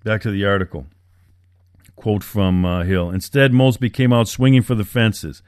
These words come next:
I was in shock. Her statements gripped the country, embroiled in a debate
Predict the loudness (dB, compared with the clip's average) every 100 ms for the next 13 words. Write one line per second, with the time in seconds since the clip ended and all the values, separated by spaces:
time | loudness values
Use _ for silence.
0 | _ _ -18 -4 0 2 0 0 2 2
1 | 0 -4 -6 -2 -2 -2 -6 -4 -2 -2
2 | -4 -4 -2 -2 0 2 2 0 2 2
3 | 2 2 0 -2 -6 0 0 0 -10